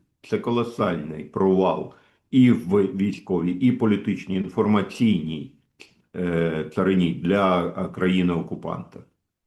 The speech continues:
Весь світ переконався, що так звана Друга армія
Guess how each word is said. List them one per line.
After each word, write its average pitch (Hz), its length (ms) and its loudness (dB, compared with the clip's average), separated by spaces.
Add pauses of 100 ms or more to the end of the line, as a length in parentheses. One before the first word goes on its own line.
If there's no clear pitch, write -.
(180)
Весь 139 300 2
світ 127 300 4
переконався, 113 680 2
що 90 120 -8
так 87 220 -2
звана 95 320 0
Друга 92 540 2
армія 85 340 -4